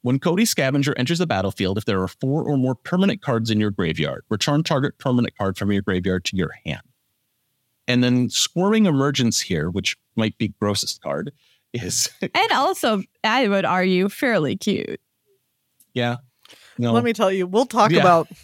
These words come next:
Speaker 1: <laughs> There's a lot of grossest cards. Um,
Speaker 3: There's a lot of gross
Speaker 2: Look at
Speaker 3: cards
Speaker 2: this
Speaker 3: in this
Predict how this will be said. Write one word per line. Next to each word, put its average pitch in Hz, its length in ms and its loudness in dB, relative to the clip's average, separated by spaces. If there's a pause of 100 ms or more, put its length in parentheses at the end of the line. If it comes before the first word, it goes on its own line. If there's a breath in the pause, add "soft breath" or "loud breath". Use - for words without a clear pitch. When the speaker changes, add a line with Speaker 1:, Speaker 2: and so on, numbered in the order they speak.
(400)
Speaker 1:
<laughs> 415 540 -8
There's 220 180 2
a 233 80 2
lot 147 300 2
of 110 80 -2
grossest 107 420 -4
cards. 87 440 -4 (100)
Um, 117 320 0 (360)
Speaker 3:
There's 254 300 2
a 440 60 8
lot 208 340 4
of 202 160 2
gross 196 360 4
Speaker 2:
Look 349 100 0
at 107 60 0
Speaker 3:
cards - 260 0
Speaker 2:
this - 20 -8
Speaker 3:
in - 60 -6
this 190 60 2